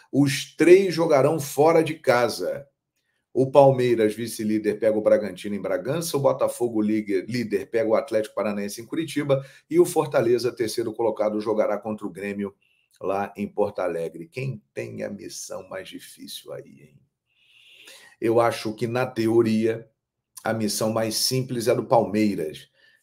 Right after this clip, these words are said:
Primeiro porque joga perto da sua casa e pega um Bragantino muito frágil, o Bragantino mais frágil dos últimos tempos. Então, acredito que o Bragantino seja uma presa mais fácil para o Palmeiras do que,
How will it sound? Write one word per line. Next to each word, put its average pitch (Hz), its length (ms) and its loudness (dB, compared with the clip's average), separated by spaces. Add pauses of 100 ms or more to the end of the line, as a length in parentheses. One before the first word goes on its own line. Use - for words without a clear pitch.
Primeiro 127 420 4
porque 135 320 0
joga 101 400 6
perto 107 480 0
da 98 120 0
sua 104 220 0
casa 160 600 2 (400)
e 135 440 0
pega 143 280 8
um 139 140 2
Bragantino 135 800 2
muito 151 340 -2
frágil, 92 600 0
o 82 40 -8
Bragantino 113 520 -2
mais 139 200 -4
frágil 127 520 0
dos 113 180 -6
últimos 123 380 -8
tempos. - 400 -10 (360)
Então, 123 280 -2
acredito 117 520 -2
que 127 120 -6
o 120 80 0
Bragantino 120 920 -2 (300)
seja 123 500 0
uma 123 180 2
presa 113 460 2
mais 120 220 0
fácil 113 540 2
para 110 160 6
o 107 60 2
Palmeiras 123 540 6 (300)
do 135 220 4
que, 113 380 2